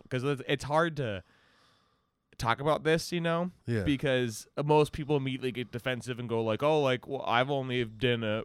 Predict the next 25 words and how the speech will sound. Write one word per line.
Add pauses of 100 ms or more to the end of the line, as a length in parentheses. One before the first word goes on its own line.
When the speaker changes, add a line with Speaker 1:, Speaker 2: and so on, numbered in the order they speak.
(140)
Speaker 1:
done
retail
and, (320)
like,
that
seems
very,
uh,
accusational."
And
I'm
like, (180)
<sighs>
"Yes, (300)
you
know, (200)
but
you
gotta
understand
this
is
not
about
you."